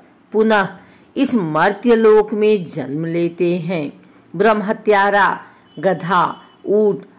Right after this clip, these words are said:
और महिषी की योनि प्राप्त करता है तथा सुरापान करने वाला भेड़िया कुत्ता एवं सियार की योनि में जाते हैं। स्वर चुराने वाला कृमि,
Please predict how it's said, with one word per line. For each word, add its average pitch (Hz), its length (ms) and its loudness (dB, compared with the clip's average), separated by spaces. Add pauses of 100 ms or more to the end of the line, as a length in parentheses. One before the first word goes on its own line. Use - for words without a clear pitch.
(140)
और 214 180 4
महिषी 214 680 -2
की 208 260 -6
योनि 214 400 2 (140)
प्राप्त - 480 -12
करता 165 420 -2 (100)
है 156 240 -4 (500)
तथा 220 380 0
सुरापान 196 800 0
करने 196 480 0
वाला 196 420 4 (480)
भेड़िया 190 640 2 (500)
कुत्ता 220 440 0
एवं 208 420 4
सियार 160 680 -2
की 190 180 -12
योनि 190 500 -2
में 190 300 -4
जाते 123 600 -8
हैं। 156 260 -8 (1400)
स्वर 226 340 2
चुराने 214 640 2
वाला 208 440 4 (500)
कृमि, 165 460 0